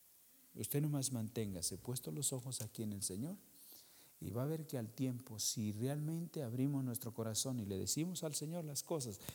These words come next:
sabiendo que Él ya las sabe, pero Él quiere que se las digamos,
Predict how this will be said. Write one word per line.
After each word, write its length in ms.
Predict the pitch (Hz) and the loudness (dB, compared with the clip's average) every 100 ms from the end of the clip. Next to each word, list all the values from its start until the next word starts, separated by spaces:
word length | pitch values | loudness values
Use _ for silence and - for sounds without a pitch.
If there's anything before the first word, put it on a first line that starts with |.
| - - | -8 -2
sabiendo 520 | - 127 120 135 190 214 | 2 4 4 4 2 2
que 120 | 190 | 4
Él 100 | 185 | 4
ya 160 | 170 | 4
las 160 | 160 143 | 2 2
sabe, 320 | - 180 143 101 | 2 2 0 -2
pero 180 | 107 110 | 0 0
Él 120 | 123 | 2
quiere 220 | 151 156 | 2 2
que 100 | 151 | 0
se 120 | - | 0
las 140 | 127 120 | 0 2
digamos, 580 | 127 165 165 120 - | 0 0 -4 -4 -6